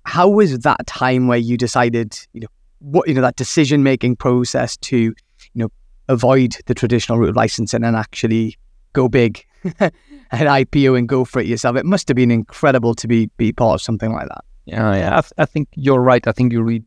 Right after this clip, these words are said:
Speaker 2: doing an I P O is an incredible experience. Um, uh, because, you know, it's, you know, I think it's the way you really come out to the, the world. You're becoming public. Um, uh, but it's the result of a,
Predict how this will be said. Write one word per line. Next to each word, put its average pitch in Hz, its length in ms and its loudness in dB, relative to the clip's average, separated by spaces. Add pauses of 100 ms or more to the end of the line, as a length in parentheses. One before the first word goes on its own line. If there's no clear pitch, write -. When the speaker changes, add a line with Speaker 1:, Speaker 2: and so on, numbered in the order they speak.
Speaker 2:
doing 120 340 2
an 113 100 0
I 110 100 0
P - 180 -4
O 117 60 2
is 117 140 0
an 117 80 2
incredible 113 640 0
experience. 123 920 -2 (680)
Um, 123 300 0 (680)
uh, 80 140 -6
because, - 260 0
you 120 80 2
know, 120 160 4
it's, 113 240 -4
you 110 240 2
know, 113 320 -2
I 120 80 -2
think 113 240 -4
it's - 160 -4
the 120 120 0
way 110 160 0
you 110 200 -2
really 110 240 0
come 110 220 0
out 107 300 2
to 117 140 2
the, 110 280 0
the 110 140 0
world. 98 240 -4
You're 104 120 0
becoming 117 380 0 (200)
public. - 580 -2
Um, 120 520 -2 (520)
uh, 62 200 -8 (220)
but 139 100 2 (100)
it's - 300 -2
the 139 180 0
result 131 460 0
of 117 240 2
a, 113 260 2